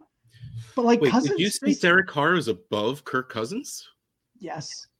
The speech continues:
Speaker 2: I don't think I agree with that. <laughs>
Speaker 1: Okay. He was above in the calculator. So I, so I was like, "I'm
Speaker 2: Okay.
Speaker 1: just gonna go, I'm gonna go lower. I'm gonna go lower." And I, I think Cousins has a chance to have more than just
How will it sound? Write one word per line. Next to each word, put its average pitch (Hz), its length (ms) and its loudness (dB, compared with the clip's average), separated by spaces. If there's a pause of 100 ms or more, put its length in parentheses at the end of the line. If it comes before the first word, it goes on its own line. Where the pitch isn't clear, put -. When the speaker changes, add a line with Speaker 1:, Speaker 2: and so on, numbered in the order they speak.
(840)
Speaker 2:
I 127 80 -10
don't 311 140 -6
think 320 160 -2
I 277 80 -2
agree 196 240 0
with 320 140 0
that. 85 260 -14 (220)
<laughs> 165 280 -6
Speaker 1:
Okay. 208 220 -4 (300)
He 220 80 6
was 254 120 6
above 208 280 6
in 185 80 -4
the 170 80 -2
calculator. 135 500 -8
So 175 160 -10
I, 190 160 0 (360)
so 202 120 4
I 196 60 10
was 180 80 6
like, 185 160 4
"I'm 185 60 4
Speaker 2:
Okay. 208 100 6
Speaker 1:
just 214 120 -4
gonna 196 140 0
go, 165 320 0
I'm 175 140 4
gonna 262 180 2
go 196 140 2
lower. 156 460 0 (420)
I'm 165 100 -2
gonna 190 180 0
go 170 120 2
lower." 143 280 -2 (360)
And - 100 6
I, 285 220 8
I 208 80 6
think - 240 0
Cousins 220 400 4
has 160 200 2
a 143 60 -2
chance 170 360 -2
to 151 100 0
have 151 360 2 (520)
more 202 400 10
than 175 180 6
just 170 300 2